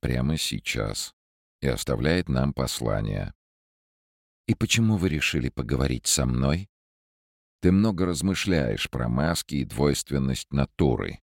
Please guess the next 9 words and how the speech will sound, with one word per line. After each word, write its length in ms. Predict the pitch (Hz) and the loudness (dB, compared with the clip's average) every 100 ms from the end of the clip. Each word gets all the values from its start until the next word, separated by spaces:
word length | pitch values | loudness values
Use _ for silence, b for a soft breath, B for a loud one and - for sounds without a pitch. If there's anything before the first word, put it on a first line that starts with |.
| _ _ _ _ _ - | _ _ _ _ _ 0
Говоришь 440 | 73 73 67 - | 2 4 2 0
о 80 | 64 | -2
том, 260 | - 87 | 0 0
что 200 | 82 - | 0 -4
чёрное 800 | 69 - 82 69 71 82 98 98 _ _ - | -4 0 2 2 2 2 2 0 _ _ -4
может 320 | 64 71 82 | 0 0 -2
вдруг 400 | 71 52 65 71 | -6 -4 -2 0
обернуться 640 | 71 64 60 67 69 - 76 | -2 0 0 0 -2 -2 -2
белым, 560 | 60 76 50 50 50 | 2 2 2 -4 -8